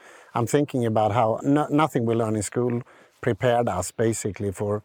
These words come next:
choosing between business or the, uh, safety of, uh, people, choosing between, uh, you know, taking economic risks, leaning in, continuing to invest in transformation versus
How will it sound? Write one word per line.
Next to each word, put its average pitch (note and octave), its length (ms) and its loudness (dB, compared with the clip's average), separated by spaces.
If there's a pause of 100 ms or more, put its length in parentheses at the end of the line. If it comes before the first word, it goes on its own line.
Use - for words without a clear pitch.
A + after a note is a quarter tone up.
(320)
choosing A#2+ 520 0
between G#2+ 400 -2
business C3+ 600 0
or G2+ 120 -2
the, F#2+ 800 -4
uh, G#2+ 40 -10
safety C3 520 0
of, G#2+ 240 -4
uh, G2 160 -4
people, B2+ 760 0 (460)
choosing C3 420 2
between, A#2 600 2
uh, G#2+ 460 2
you A#2 160 0
know, A2 360 2 (520)
taking B2 380 0
economic A#2 480 -4
risks, C3+ 400 -2
leaning A#2+ 320 4
in, C#3+ 340 0 (160)
continuing A#2+ 440 0
to B2 100 -2
invest A2+ 460 0
in A2 100 0
transformation A2 680 -2
versus A2 460 -2